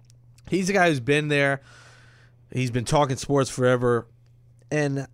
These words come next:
here's his side. I'll, I'll play devil's advocate here and say how I do agree with Francesa. Trying to, a women's coach trying to deal with the egos of, uh,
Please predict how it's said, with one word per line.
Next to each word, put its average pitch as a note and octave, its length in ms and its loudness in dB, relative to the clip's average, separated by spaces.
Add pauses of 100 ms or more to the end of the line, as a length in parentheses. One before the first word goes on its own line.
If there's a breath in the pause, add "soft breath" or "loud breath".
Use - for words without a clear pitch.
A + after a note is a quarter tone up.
(100)
here's G3+ 360 2
his F#3 260 2
side. C#3+ 420 4
I'll, B2+ 240 0
I'll C3+ 160 2
play D3+ 260 0
devil's C#3+ 360 0
advocate C3+ 440 0
here A#2+ 200 0
and A2+ 120 -6
say C3 220 -2 (160)
how C#3+ 240 -2
I B2+ 160 0
do B2+ 240 -2
agree B2 240 -2
with A#2 220 -2 (600 soft breath)
Francesa. A2+ 680 -4 (880 soft breath)
Trying B3+ 540 2
to, A3 360 -2 (240)
a D3+ 80 0
women's G#3+ 360 2
coach G3+ 500 2
trying F3 460 0
to - 160 -4
deal D#3 420 2
with D3 160 0
the C3+ 180 -2 (140)
egos C#3+ 580 0
of, A2+ 320 -2 (400 soft breath)
uh, C3+ 140 -4